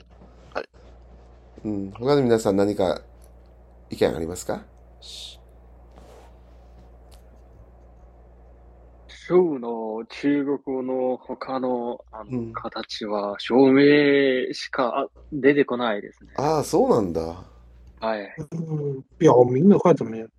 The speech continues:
Speaker 2: 表明，因为上面有一个表明了，会不会就有点那个？
Speaker 3: 啊，确实。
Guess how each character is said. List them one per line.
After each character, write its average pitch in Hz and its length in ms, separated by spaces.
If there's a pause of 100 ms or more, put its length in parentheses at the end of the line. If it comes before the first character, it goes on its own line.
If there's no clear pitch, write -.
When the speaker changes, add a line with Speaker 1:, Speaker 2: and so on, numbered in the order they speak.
(480)
Speaker 2:
表 139 260
明， 160 320
因 175 140
为 185 60
上 202 160
面 185 140
有 120 160
一 123 40
个 156 100
表 120 180
明 104 140
了， 110 180
会 139 160
不 123 100
会 127 180
就 117 120
有 113 160
点 117 160 (540)
那 117 120
个？ 110 280
Speaker 3:
啊， 170 60
确 - 320
实。 - 240